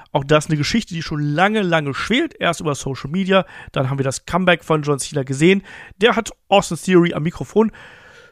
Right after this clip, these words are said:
ziemlich rund gemacht, so würde ich mal sagen. Austin Theory, U S Champion, neue Persona, hat natürlich auch die Open Challenge wieder mit reingebracht und solche Geschichten. Jetzt zuletzt mit dem M T Arena Interview mit sich selber, hat da nochmal,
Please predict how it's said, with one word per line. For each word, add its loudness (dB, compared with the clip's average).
ziemlich 2
rund 4
gemacht, -2
so -6
würde -2
ich -6
mal -4
sagen. -6
Austin -2
Theory, 0
U 2
S 2
Champion, -2
neue 4
Persona, 2
hat -4
natürlich -2
auch -4
die -14
Open -12
Challenge 2
wieder 4
mit -6
reingebracht -2
und -18
solche -6
Geschichten. -8
Jetzt 2
zuletzt 2
mit 0
dem -6
M 2
T -6
Arena 4
Interview 4
mit 2
sich 0
selber, 2
hat -2
da 6
nochmal, 4